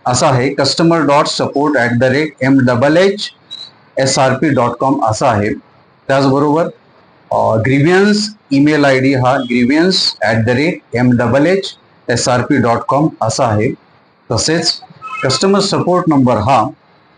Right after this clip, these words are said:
सेव्हन एट थ्री सिक्स फोर टाइम्स एट डबल टू असा आहे. या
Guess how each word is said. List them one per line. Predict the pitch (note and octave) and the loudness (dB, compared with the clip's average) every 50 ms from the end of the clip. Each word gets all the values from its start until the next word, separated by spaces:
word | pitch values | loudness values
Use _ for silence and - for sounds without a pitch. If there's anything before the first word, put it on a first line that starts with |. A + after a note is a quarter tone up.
| _ _ _ _ _ _ _ _ _ _ _ _ _ - D4+ - _ _ _ _ - - - - - - - - | _ _ _ _ _ _ _ _ _ _ _ _ _ -20 -20 -20 _ _ _ _ -20 -20 -20 -20 -20 -20 -20 -14
सेव्हन | - - - - - C#3+ C#3 D#3+ E3+ E3+ | -8 -6 -4 -2 0 0 0 2 2 2
एट | E3+ F3 F3+ - - - - | 2 0 0 -2 -6 -12 -18
थ्री | - - F3 D#3+ F3 | -10 -4 -2 -2 0
सिक्स | D#3+ - - D3+ D3 D3 - - - - _ | 0 0 0 0 0 0 -2 -2 -4 -4 _
फोर | D3+ E3 F3+ F#3 F#3 | 0 0 0 0 0
टाइम्स | F3+ E3 E3 E3 E3 - | 0 0 2 0 0 0
एट | - D3+ D3 D#3 D3+ D3 - - _ - | 0 0 0 0 -2 -6 -8 -14 _ -2
डबल | B2 A#2+ C3+ B2+ C3 C3+ B2+ A#2+ | 0 2 2 2 2 2 0 0
टू | - B2 - - - | 0 -2 -2 -2 -2
असा | A2+ G#2 - A#2 | -4 -2 -2 -2
आहे. | G2 F2+ F#2 F2+ F#2 - - - - _ _ _ - _ _ _ _ _ _ - - _ - | -2 -2 -2 -4 -6 -10 -18 -20 -20 _ _ _ -20 _ _ _ _ _ _ -20 -10 _ -2
या | A#2 C3 C#3 C#3+ D3+ - | 0 2 2 2 2 0